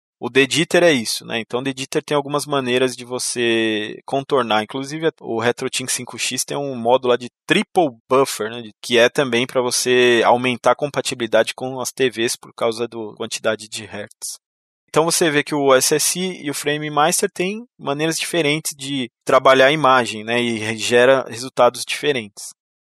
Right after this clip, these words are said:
E a gente tem a G B S também, que faz bastante sucesso aqui. A G B S tem um, ela faz um híbrido entre o Frame Master e entre o, o O S S I. Então, você vê, por exemplo, que o Neo Geo, por enquanto, não tá funcionando, mas ela é compatível com todas as T Vs, todas as placas de captura,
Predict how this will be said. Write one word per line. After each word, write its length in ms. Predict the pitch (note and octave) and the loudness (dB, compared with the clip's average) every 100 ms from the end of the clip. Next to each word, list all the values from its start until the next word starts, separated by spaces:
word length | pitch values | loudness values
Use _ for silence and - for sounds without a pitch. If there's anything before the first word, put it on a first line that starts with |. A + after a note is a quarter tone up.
| _ | _
E 160 | C#3 E3 | 4 6
a 80 | |
gente 280 | E3+ F#3+ - | 6 4 0
tem 100 | F#3+ | 2
a 60 | F3+ | 4
G 160 | E3 | 4
B 100 | F3 | 4
S 400 | F#3 D3+ C#3+ - | 6 8 6 2
também, 380 | - E3 D3+ C#3+ | -4 -4 -2 -2
que 100 | - | -4
faz 220 | - C3 | -4 -4
bastante 360 | B2+ B2+ C#3 - | -2 -2 -2 -6
sucesso 480 | - - C#3 C3 - | -6 0 2 2 0
aqui. 440 | - - C#3+ G#2 - - | -8 -8 -8 -10 -14 -10
A 20 | |
G 140 | A2+ D3+ | -4 2
B 120 | E3 | 4
S 180 | E3+ - | 4 2
tem 100 | F#3 | 2
um, 100 | D3+ | 4
ela 140 | C#3 | 4
faz 180 | E3+ F3 | 4 0
um 140 | F3+ | 0
híbrido 500 | F3 F#3+ D3+ C3 C3 | 0 -2 -2 -2 0
entre 320 | B2+ C3+ - | -2 -2 -6
o 140 | B2+ A#2+ | -4 -4
Frame 340 | - C3 C3+ | -6 -6 -2
Master 480 | C3+ B2+ E3 - D#3 | 2 4 4 0 -4
e 60 | D3+ | -6
entre 220 | D#3 D#3+ | -6 -2
o, 40 | |
o 420 | D3 C#3 B2+ C3 | 0 0 -2 -2
O 40 | C3+ | 0
S 180 | C3+ C#3 | 0 -4
S 280 | C3 - | -4 -6
I. 60 | - _ _ _ | -10 _ _ _
Então, 760 | A2 A2 - B2+ C#3 C#3 C3 B2+ | -16 -4 2 2 2 -2 -6 -8
você 240 | A#2 - | -4 0
vê, 140 | B2 B2 | 2 0
por 100 | B2+ | 0
exemplo, 240 | A#2 A2 | -4 -6
que 60 | - | -4
o 60 | |
Neo 180 | B2 B2 | 0 2
Geo, 320 | A2+ A#2 A#2 A2+ _ - | 4 2 2 -4 _ -8
por 100 | B2 | -8
enquanto, 380 | A#2+ A2+ - | -2 -2 -2
não 80 | A2+ | -6
tá 120 | - | -2
funcionando, 760 | A#2 C#3 - F3+ F#3 G#3 A#3+ A#3 | -2 -4 -8 -6 -2 -2 -2 -8
mas 540 | - C#3 D#3 A#3 - - | -14 2 6 6 4 0
ela 240 | - C#3 | 2 2
é 60 | C#3+ | 2
compatível 600 | D#3 D#3 D3+ - C3 B2+ | 0 0 0 0 -4 -6
com 160 | - | -8
todas 320 | C#3+ C3 A#2+ A2+ | -8 -8 -8 -8
as 120 | - | -4
T 160 | F3+ | -4
Vs, 240 | F3+ G#3 - | -2 -2 -2
todas 260 | C#3 C3 | -4 -4
as 100 | B2+ | -6
placas 320 | - B2 A#2+ A#2+ | -2 0 0 -4
de 60 | |
captura, 420 | - - - G3 | -6 -6 -6 -10